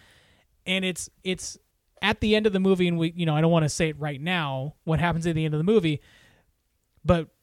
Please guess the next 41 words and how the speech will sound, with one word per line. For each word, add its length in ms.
it's 220
the 300
consequence, 800
that, 400
that's 340
the 100
consequence 580
that 120
matters. 460
And, 80
like, 140
that, 240
they 160
do 240
that 240
consequence 580
so 300
well 340
of, 160
like, 320
he 320
knows 480
he 200
made 300
a 100
big 320
boo-boo. 360
He 200
fucked 300
up 140
real 320
big, 480
and 200
he 180
has 220
to 100
sacrifice 760
more 200
than 240
anyone 420
else, 560